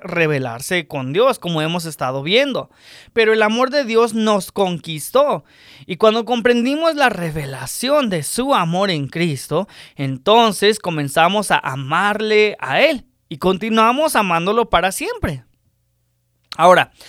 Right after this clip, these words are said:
imaginemos un caso imposible. Alguien que dice que ama a Dios, como dice el verso veinte. El uso de la expresión en el original no indica duda, sino la idea de imaginar que fuese posible,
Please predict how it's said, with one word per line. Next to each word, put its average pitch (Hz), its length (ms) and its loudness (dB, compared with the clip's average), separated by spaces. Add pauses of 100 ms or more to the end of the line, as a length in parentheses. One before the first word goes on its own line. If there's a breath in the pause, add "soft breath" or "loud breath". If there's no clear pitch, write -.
(160 loud breath)
imaginemos 285 960 0
un 247 640 0
caso 208 320 4
imposible. 147 640 -8 (640 loud breath)
Alguien 240 540 4
que 147 560 -2
dice 233 540 0
que 143 300 -2
ama 202 540 2
a 156 80 2
Dios, 208 280 0
como 175 240 -2
dice 165 240 -2
el 170 80 -2
verso 165 300 0
veinte. 240 400 -4 (500 loud breath)
El 214 480 6
uso 311 220 -2 (100)
de 196 320 4
la 185 160 4
expresión 180 640 0
en 247 100 -2
el 180 140 -4
original 196 960 -2
no 185 140 0
indica 190 540 0
duda, 226 320 -2
sino 175 420 -6
la 165 200 2
idea 202 500 2
de 185 140 0
imaginar 165 1000 -4
que 175 140 -8
fuese 160 320 -6
posible, 175 560 -6